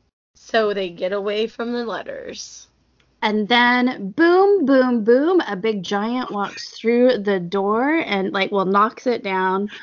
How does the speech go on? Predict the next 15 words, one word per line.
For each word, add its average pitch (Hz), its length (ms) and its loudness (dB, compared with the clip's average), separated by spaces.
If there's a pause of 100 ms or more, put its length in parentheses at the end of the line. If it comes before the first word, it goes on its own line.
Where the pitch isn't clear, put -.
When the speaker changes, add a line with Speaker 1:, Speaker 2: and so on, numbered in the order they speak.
(260)
Speaker 2:
calls 247 380 4
Dursley 214 640 0
a, 175 420 -2 (220)
I - 60 -4
don't 196 120 -4
even 175 140 -4
remember 180 240 -4
what 185 100 -6
he 196 120 -6 (100)
calls - 280 -10
him. 202 400 -8 (1040)
Calls 240 200 -2
him 220 100 0
something 170 300 -4
funny. 185 420 -6